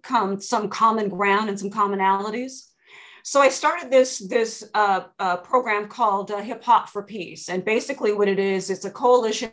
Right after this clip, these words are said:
of individuals, organizations, and peace builders from all over the world that gets together, and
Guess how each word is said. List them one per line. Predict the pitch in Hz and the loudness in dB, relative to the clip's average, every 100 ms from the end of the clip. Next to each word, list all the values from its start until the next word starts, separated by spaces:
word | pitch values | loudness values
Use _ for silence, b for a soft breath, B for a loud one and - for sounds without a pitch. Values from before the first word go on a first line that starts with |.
| _ | _
of | 208 - | -8 -8
individuals, | - 214 196 196 202 196 190 - | -6 -2 2 2 0 -2 -4 -4
organizations, | 208 202 202 196 190 196 196 196 185 | -4 -4 -4 -4 -4 -4 -4 -4 -4
and | 196 185 180 _ | -6 -6 -10 _
peace | - 339 - | -14 -14 -6
builders | 208 190 185 180 | -4 -2 -2 -2
from | 208 202 196 | -4 -4 2
all | 214 233 | 4 4
over | 233 208 | 2 -2
the | 185 | -4
world | 190 214 240 151 165 - B B B B | -2 0 0 -2 -6 -14 B B B B
that | 226 214 | -2 2
gets | 254 - | 2 0
together, | - 247 262 254 220 214 | -2 2 4 4 0 -2
and | 214 208 202 202 | -2 -2 -4 -6